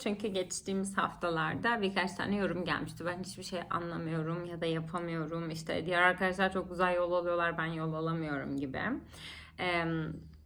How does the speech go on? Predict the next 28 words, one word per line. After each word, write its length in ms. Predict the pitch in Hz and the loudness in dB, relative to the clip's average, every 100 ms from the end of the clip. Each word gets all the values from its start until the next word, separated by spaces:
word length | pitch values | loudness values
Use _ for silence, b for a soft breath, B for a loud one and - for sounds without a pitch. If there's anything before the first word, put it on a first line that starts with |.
| - - - - | -20 -20 -14 -8
bir 220 | 185 208 | 0 0
kere 260 | 208 190 208 190 | 2 4 4 2
öncelikle 580 | 190 196 196 196 170 | 2 4 2 2 -2
bunun 200 | 185 190 | 0 2
bir 100 | 185 190 | 0 0
öğrenme 480 | 185 180 175 180 185 | 0 2 0 0 -2
süreci 420 | - 170 160 180 | -2 -2 -2 -2
olduğunu 520 | 175 165 160 170 208 | 0 0 0 -2 0
hatırlatmamız 800 | 202 185 165 160 165 160 165 170 | -2 -2 -2 -2 -2 -2 -2 -2
gerekiyor. 520 | 156 143 143 - 202 | -4 -2 -4 -6 -6
Çünkü 360 | 196 208 196 214 | -4 -2 0 0
hayatta 540 | 208 220 247 302 285 | 2 4 4 2 0
her 160 | 285 359 | 4 2
şey 340 | 349 - 151 | 2 2 2
bir 80 | 156 | 2
öğrenme 500 | 143 147 139 143 139 | 0 0 0 -2 -4
süreci. 580 | - 151 156 151 226 277 226 | -4 -6 -8 -4 -2 0 2
O 120 | 208 | 2
yüzden 360 | 196 233 233 233 | 2 4 4 2
kendinize 420 | 190 175 170 185 | -2 0 -2 -2
izin 340 | 180 170 180 160 | -2 -2 -4 -2
verin 300 | 147 208 214 | -2 0 0
ve 160 | 180 | 0
bunun 240 | 185 185 185 | 0 0 -2
bir 100 | - | -2
öğrenme 420 | 165 165 165 165 | -2 0 0 -2
süreci 400 | 165 160 151 147 | -4 -4 -4 -2
olduğunu 640 | 156 151 151 165 190 277 | -2 -2 -4 -4 -2 -2